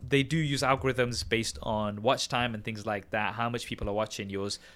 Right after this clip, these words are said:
to determine how much, uh, cr-, how much of the creator fund you will get.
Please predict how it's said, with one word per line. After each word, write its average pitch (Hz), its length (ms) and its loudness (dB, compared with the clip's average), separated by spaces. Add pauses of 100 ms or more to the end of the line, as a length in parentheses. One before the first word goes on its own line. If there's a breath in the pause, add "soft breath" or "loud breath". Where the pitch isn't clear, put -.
(160)
to 113 260 -2
determine 107 520 -4
how 104 260 -6
much, - 320 -6 (220 soft breath)
uh, 98 200 0
cr-, - 220 -10 (320)
how - 180 0
much - 160 0
of 127 80 -2
the 123 60 -6
creator 117 380 -2
fund 101 260 -4
you 92 80 -4
will 90 80 -8
get. - 260 -10